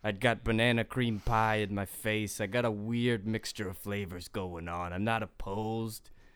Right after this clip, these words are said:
You know, if this is, I don't know if they get your kicks from this or what, but maybe just put some mac and cheese on the seaweed and then, and then, then I'll eat it.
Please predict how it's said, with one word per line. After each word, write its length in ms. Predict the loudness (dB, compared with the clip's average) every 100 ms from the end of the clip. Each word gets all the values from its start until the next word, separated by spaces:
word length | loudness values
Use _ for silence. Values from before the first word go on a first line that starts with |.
| -20 -10 0
You 120 | 2
know, 260 | 4 4
if 120 | 2 0
this 180 | -2
is, 160 | -2 -2
I 100 | 0
don't 160 | 2 4
know 140 | 2
if 100 | 0
they 100 | -2
get 340 | -4 -2 -2 -2
your 80 | -4
kicks 400 | 0 0 0 -6
from 220 | 0 2
this 260 | 2 2 -2
or 80 |
what, 380 | -2 0 0 -2
but 180 | -6 -6 -10 -20 _ _ _ _ _ -20 -20 -18 -6
maybe 340 | 0 2 2
just 200 | 0 -2
put 160 | -4 -4
some 140 | -2
mac 220 | -2 -2
and 100 | -6
cheese 340 | -6 -4 -4 -4
on 140 | -4
the 60 | -4
seaweed 480 | -4 -4 -4 -6 -6
and 160 | -6
then, 240 | -4 -6 -8 -14 -20 -20 -20 -20 -16
and 140 | -10
then, 240 | -4 -2 -2
then 180 | 0 0
I'll 160 | 2 -2
eat 160 | -6
it. 80 | -12